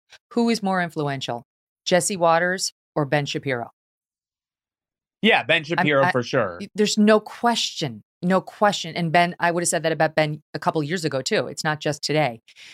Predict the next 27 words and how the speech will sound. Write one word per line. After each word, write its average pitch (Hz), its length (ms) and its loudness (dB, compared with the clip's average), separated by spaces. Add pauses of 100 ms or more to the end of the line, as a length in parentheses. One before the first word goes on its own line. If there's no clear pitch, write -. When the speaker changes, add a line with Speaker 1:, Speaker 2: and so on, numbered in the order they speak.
(240)
Speaker 1:
The 196 160 0 (1120)
people 285 360 -2
who 214 120 2
have 156 540 0 (680)
names, 160 560 -2
well-known 175 460 0
names, 123 420 -4
and 147 220 -2
well-known 156 320 0
audience 131 420 -4
trust - 460 -6
in 143 180 -2
this 160 240 0
lane 139 220 -4
that 131 100 -12
you 143 100 -8
and 135 100 -4
I 135 120 -2
are 127 140 -6
in 127 120 -8
now 110 320 -10 (480)
can 220 260 2
have 170 500 -2 (260)
an 196 80 -8 (140)
exponentially 240 920 -4
big 160 360 0 (160)
impact 147 560 -2